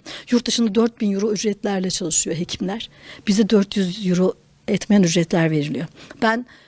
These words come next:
vatandaşla hekimi, hekimle vatandaşı aldığı ücret üzerinden karşı karşıya getiren ve bu konuda da ayrıştırmaya giden yönetimlerin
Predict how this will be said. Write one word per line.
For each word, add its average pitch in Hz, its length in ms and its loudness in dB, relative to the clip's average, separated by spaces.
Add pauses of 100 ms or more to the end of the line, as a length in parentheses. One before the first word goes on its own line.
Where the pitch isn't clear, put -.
(140)
vatandaşla 220 640 -2
hekimi, 202 440 -4 (140)
hekimle 214 420 -2
vatandaşı 190 720 -2
aldığı 190 340 0
ücret 202 240 0
üzerinden 185 400 2
karşı 185 360 0
karşıya 180 380 0
getiren 175 440 -2 (340)
ve 190 140 2
bu 202 60 2
konuda 208 360 4
da 202 80 0
ayrıştırmaya 185 680 0
giden 202 340 0 (340)
yönetimlerin 196 760 -2